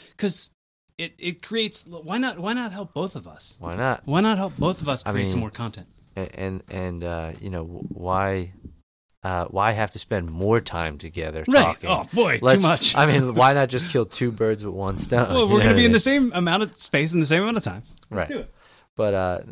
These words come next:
Speaker 2: uh, thanks for doing it. And I also, you know, before we get started talking about anything, man, wherever we go with this, uh, I wanted to just say thanks because, uh, I think I mentioned probably the better part of two years ago when I first did your show,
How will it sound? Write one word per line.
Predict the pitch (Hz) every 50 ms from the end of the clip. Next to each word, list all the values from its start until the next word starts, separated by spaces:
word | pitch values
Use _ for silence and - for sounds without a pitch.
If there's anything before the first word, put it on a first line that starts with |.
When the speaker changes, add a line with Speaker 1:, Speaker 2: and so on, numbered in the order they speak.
| - -
Speaker 2:
uh, | - 64 73 -
thanks | - 135 127 127 - -
for | - 120 110 95
doing | 92 90 87 90 101 117
it. | 120 - - -
And | - 110 98 98
I | 101 101
also, | 113 135 147 - - 131 131 123 131 -
you | - 127
know, | 120 117
before | 113 113 - - 127 123 120
we | 120 117 117 117 110 107 - - - 113
get | 113 113 107 -
started | - 113 113 104 -
talking | 123 117 113 110
about | 104 104 92 90
anything, | 98 117 117 - 90 85 82 82
man, | 85 85 85 82 82 - _ _ _ _ _ _ _ _
wherever | - - 95 98 104 107 104
we | 98 92
go | 90 92 87 87
with | 87 82 -
this, | 87 85 80 - - - - -
uh, | - 87 85 82 80 80 - - - - -
I | - 113
wanted | 123 127 123
to | 113 113
just | 120 117 -
say | - 127 120
thanks | 110 - 117 117 120 113 -
because, | - 113 107 - 110 110 104 98 - - - - - - - _ _ _ - -
uh, | 95 95 95
I | 92 95 104
think | - - 117 110
I | 110
mentioned | 104 104 107 101 - 110 104 95
probably | - 113 107 107 107 98
the | 95
better | 90 104 104 101 95
part | - 110 107 98
of | 90 -
two | - 110
years | 104 95 92 101 117 117 101
ago | 90 92 90 90 87
when | 87 90 90
I | 87
first | 85 - - 95 90 -
did | - 90 85 82
your | 90 92 107
show, | - - - 87 85 85 85